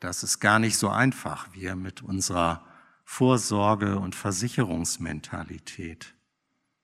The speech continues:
Gott hat uns versprochen, auch im Neuen Testament, uns mit dem Nötigen zu versorgen. In Matthäus sechs heißt es ab Vers fünfundzwanzig,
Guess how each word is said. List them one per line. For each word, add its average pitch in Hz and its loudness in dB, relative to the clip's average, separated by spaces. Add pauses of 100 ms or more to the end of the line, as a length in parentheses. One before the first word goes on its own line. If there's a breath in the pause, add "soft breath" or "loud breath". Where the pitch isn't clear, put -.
(920 soft breath)
Gott - 4
hat 143 0
uns 127 -2
versprochen, - 0 (580 loud breath)
auch - -6
im 85 -6
Neuen 117 4
Testament, 143 0 (180 loud breath)
uns 117 2
mit 110 0
dem 92 2
Nötigen 104 0
zu - -2
versorgen. 80 -4 (1300 loud breath)
In 104 -2
Matthäus 110 2
sechs - 0
heißt 139 4
es - -2
ab - -4
Vers 98 -2
fünfundzwanzig, 117 -2